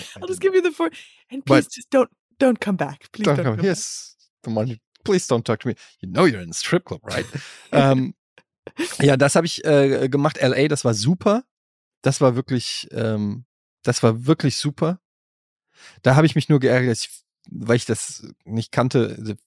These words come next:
Speaker 2: viel zu wenig Dollarscheine dabei gehabt.
Speaker 1: Ah, okay, okay, ja.
Speaker 2: Ähm, und, äh, dann war ich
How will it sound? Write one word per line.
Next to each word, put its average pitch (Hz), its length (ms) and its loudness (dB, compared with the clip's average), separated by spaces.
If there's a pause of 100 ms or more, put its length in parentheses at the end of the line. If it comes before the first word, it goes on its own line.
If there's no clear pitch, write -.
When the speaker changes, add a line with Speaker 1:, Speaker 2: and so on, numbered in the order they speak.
(380)
Speaker 2:
viel 185 200 2
zu 120 160 -2
wenig 113 220 2
Dollarscheine 107 540 2
dabei 110 300 -8
gehabt. - 380 -12 (160)
Speaker 1:
Ah, 208 280 2
okay, 175 240 -4
okay, 156 300 -10
ja. 151 160 -10 (560)
Speaker 2:
Ähm, 113 520 0 (560)
und, 117 600 0
äh, 110 540 2
dann 123 260 2
war 123 160 4
ich - 320 -6